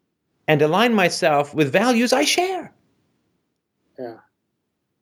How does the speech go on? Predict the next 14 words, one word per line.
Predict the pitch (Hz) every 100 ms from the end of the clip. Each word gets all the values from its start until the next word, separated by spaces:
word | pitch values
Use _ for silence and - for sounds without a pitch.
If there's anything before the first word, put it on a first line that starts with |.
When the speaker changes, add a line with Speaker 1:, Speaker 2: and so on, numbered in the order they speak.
| _ _ _ _ _
Speaker 1:
I | 180 269
am | 233
one | 185 220
old-fashioned | 220 220 240 269 - 185
son | - 202
of | 220
a |
bitch. | 214 294 311 - - _ _ _ _ _ _ _ _ _ _ _ _ _ _ _ _ _ _ _ _
Because | 147 196 -
that's | 185 240 -
what | 208 214
the | 233
data | 277 294
says. | 240 175 - - -